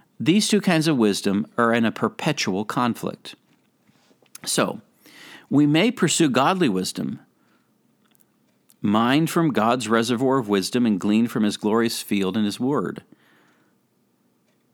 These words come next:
But we must be also careful that we're not gleaning worldly wisdom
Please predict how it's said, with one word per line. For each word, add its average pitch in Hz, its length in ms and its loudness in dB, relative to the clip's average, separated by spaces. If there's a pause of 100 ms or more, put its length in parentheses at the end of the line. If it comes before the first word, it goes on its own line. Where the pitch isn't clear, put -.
(440)
But - 100 -4
we 117 140 0
must 113 340 0
be 147 140 0
also 104 340 -2
careful - 540 -8 (680)
that 113 120 -2
we're 107 140 0
not 113 420 0 (160)
gleaning 107 600 0
worldly 110 400 -2
wisdom - 500 -12